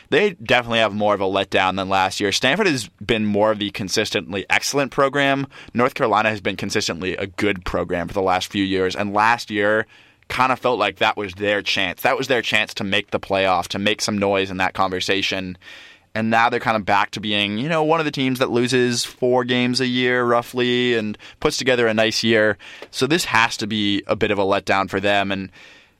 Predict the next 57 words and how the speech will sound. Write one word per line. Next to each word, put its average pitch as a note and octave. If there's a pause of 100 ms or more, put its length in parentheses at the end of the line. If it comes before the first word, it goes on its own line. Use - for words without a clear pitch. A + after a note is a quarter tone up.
(500)
who G#3
knows A2
what G#2
the G2
teams G2+
are G2
gonna F#2+
be, F#2 (140)
what A2
the -
mindset G2
is F#2+
going G2
to F#2
be F#2+
going F#2
into F2+
the -
bowl F#2+
game. F#2+
This A#2+
could -
be G#2
totally G#2+
flipped. - (720)
We're B2+
obviously A#2
not G#2
in F#2+
either G#2
locker G2
room, F#2+ (600)
but A2
you G#2+
have D#3
to G3+
think D#3+
it's A#2+
harder A#2
for G#2+
North G#2
Carolina G2+
to G2
get A2
up F#2+
for A#2
this G2+
game G2
with F#2
the G2+
same F#2+
excitement F#2
as F#2+
it F#2+
is F2
for E2
Stanford. B1